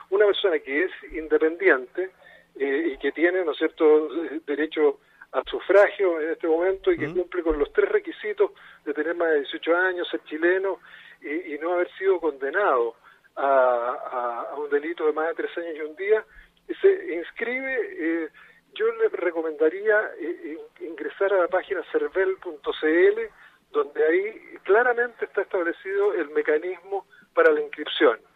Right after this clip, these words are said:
Speaker 1: Eh, en principio es candidatura N N arroba cervel punto c l
Speaker 2: Ujú.
Speaker 1: y es N N, hay que reemplazarlo por la región, eh, en la que está el distrito en el que se quiere habilitar el candidato.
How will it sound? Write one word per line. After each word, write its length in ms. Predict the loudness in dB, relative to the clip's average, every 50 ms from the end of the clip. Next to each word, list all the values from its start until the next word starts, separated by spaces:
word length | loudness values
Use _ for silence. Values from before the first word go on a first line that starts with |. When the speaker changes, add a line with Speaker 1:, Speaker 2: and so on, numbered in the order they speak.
| _ _ _ -20 _ _ _
Speaker 1:
Eh, 340 | -4 -2 -2 0 -2 -2 -4 -6
en 60 | -8
principio 500 | -6 -6 -6 -6 -8 -10 -10 -2 0 0 0
es 60 | 2
candidatura 720 | 0 -2 -2 0 0 -2 0 0 -2 -4 -2 -2 -2 -2
N 320 | -2 -6 -6 -6 -6 -8
N 160 | -8 -6 -8 -8 -8
arroba 340 | -8 -4 -2 2 2 2 2 2
cervel 340 | -4 -8 -8 -6 -6 -6 -6
punto 320 | -8 -12 -16 -14 -10 -10 -10 -6
c 240 | -4 -2 -2 -2 -2
l 140 | -2 -4 -6
Speaker 2:
Ujú. 220 | -8 -8 -12 -14 -16 -20 _ _ _
Speaker 1:
y 120 | -2 -2
es 80 | -2 0 2
N 480 | 2 2 2 2 2 0 0 0 0 0
N, 260 | -2 -4 -6 -8 -10 _ _ _ _ _ _ _ -2
hay 120 | -2 0
que 120 | 2 2
reemplazarlo 920 | 2 2 -2 2 2 2 4 6 8 8 8 8 8 8 6 6 6 4 0 _
por 340 | 0 2 4 4 4 0 -4 -6 -12 -20 -20 _ _ _
la 140 | 0 2 2
región, 540 | 4 2 0 0 0 4 6 6 6 6 2 -2 -10 -14 -18 _ _ _ _ _ _ _ _ _
eh, 260 | -6 -4 -2 -2 -2 -2 -2
en 140 | -4 -2
la 120 | -2 -2 -2
que 80 | -4
está 200 | -8 0 _ 6
el 100 | 6 6
distrito 520 | 4 0 -8 -8 _ -6 -6 -6 -4 0 0
en 80 | 0
el 100 | 0 0
que 100 | -4 -10
se 120 | -12 -10 -2
quiere 380 | 0 2 2 2 2 -2 -4 -8 -4
habilitar 720 | -4 -4 -4 -4 -8 -12 -14 -2 4 8 8 8 8 6 2 -2 -6
el 160 | -8 -8 0
candidato. 600 | 2 2 2 2 2 4 4 4 4 4 0 -8